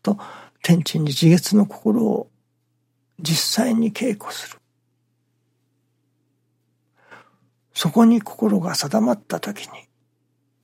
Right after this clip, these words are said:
神様から与えてくださるもの、出来上がるものが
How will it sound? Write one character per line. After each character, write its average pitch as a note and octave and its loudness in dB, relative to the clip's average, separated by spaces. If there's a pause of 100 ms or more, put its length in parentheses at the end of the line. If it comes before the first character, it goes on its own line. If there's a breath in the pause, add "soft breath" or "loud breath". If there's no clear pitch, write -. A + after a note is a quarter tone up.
(880)
神 C#3 -2
様 C#3+ -8
か D#3+ -10
ら - -2
与 D#3+ -4
え D#3 -6
て - -4
く - -18
だ - -2
さ - -6
る - -6
も B1 -4
の、 - -6 (300)
出 D3+ -2
来 F3+ -4
上 F3 0
が F#3 -2
る G3+ -2
も F#3 -4
の G3 -4
が G#3 -6